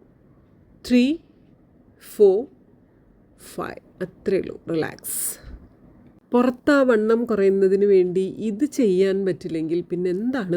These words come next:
നമുക്ക് ചെയ്യാൻ പറ്റുന്നത്? ഇത് ദിവസേന പ്രാക്ടീസ് ചെയ്താൽ, ഇതൊരു പത്ത് മിനിറ്റ് ഇല്ല actually. വ-, വളരെ സിമ്പിളായിട്ട് എൻ്റെ സ്പീഡിൽ ചെയ്യുവാണെങ്കിൽ ഇത് പത്ത് മിനിറ്റ് ഇല്ല. അത്ര സ്പീഡിൽ ചെയ്യാൻ പറ്റുന്ന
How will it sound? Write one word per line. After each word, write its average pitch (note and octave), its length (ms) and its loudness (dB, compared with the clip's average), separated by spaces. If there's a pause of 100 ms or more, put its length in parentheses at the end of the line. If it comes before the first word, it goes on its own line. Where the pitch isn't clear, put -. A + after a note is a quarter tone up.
നമുക്ക് D#3 300 -4
ചെയ്യാൻ D#3 300 -2
പറ്റുന്നത്? D3+ 440 -4 (180)
ഇത് A#3 120 0 (100)
ദിവസേന A3 520 2
പ്രാക്ടീസ് F3 400 -2
ചെയ്താൽ, C3 280 -4
ഇതൊരു B3 240 -4
പത്ത് B3 260 -6
മിനിറ്റ് C#4 300 0
ഇല്ല B3 260 0
actually. F#3+ 380 -2 (260)
വ-, A#2 140 -8 (180)
വളരെ A3+ 480 -4
സിമ്പിളായിട്ട് A3 640 0 (500)
എൻ്റെ A3+ 240 2
സ്പീഡിൽ A#3+ 340 2 (120)
ചെയ്യുവാണെങ്കിൽ G#3 580 0
ഇത് G3+ 180 -6
പത്ത് G3 260 -8
മിനിറ്റ് F3 280 -2
ഇല്ല. D#3 180 -8
അത്ര - 400 -4
സ്പീഡിൽ F#3+ 380 2
ചെയ്യാൻ E3+ 280 -2
പറ്റുന്ന F3 280 -4